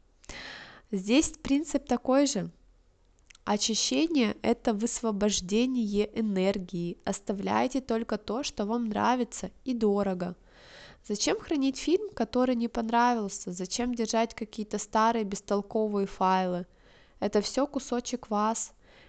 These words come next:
Несем с собой, понимая, что чем больше груза, тем медленнее скорость. Или дадим место новому.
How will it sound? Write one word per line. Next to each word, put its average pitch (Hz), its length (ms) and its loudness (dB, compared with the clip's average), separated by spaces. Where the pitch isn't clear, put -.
Несем 269 380 0
с - 60 -6
собой, 247 400 2
понимая, 240 640 0
что - 200 -4
чем 208 280 -4
больше 233 440 0
груза, 220 500 0
тем 208 340 -2
медленнее 220 580 2
скорость. 185 720 2
Или 226 220 4
дадим 220 440 4
место 262 340 0
новому. 185 600 0